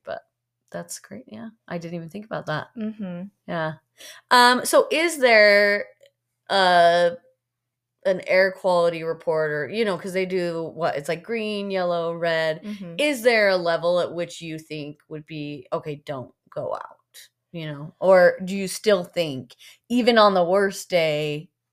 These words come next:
Speaker 1: the outside air is still better than our home?
Speaker 2: Yeah, I still think even on the worst day, um, the, the outside's better than inside our homes. And if you
Speaker 1: Which
Speaker 2: think about it
Speaker 1: sh-,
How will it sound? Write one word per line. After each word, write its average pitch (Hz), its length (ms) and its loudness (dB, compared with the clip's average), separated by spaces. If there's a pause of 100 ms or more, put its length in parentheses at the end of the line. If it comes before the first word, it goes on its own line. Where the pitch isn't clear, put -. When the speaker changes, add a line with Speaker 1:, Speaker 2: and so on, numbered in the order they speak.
(100)
Speaker 1:
the 160 160 -2
outside 147 380 -2
air 139 200 -4
is 139 120 -8
still 170 180 -2
better 127 260 -6
than - 320 -14 (120)
our - 140 -12
home? - 260 -16 (140)
Speaker 2:
Yeah, 208 480 4
I 233 160 2
still 262 320 -2
think 269 300 -4
even 220 180 -8
on 220 140 -6
the 214 80 -4
worst 180 400 -4
day, 185 440 0 (200)
um, 180 380 -8 (1400)
the, 196 200 -2 (100)
the 196 100 -4
outside's 156 420 -4
better 175 260 -4
than 170 240 -8
inside 180 420 -8
our 185 100 -4
homes. 196 540 -12
And 214 140 -2
if 220 100 -4
you 302 100 -4
Speaker 1:
Which 339 160 -2
Speaker 2:
think 208 100 -2
about 202 140 0
it 214 120 0
Speaker 1:
sh-, - 60 -10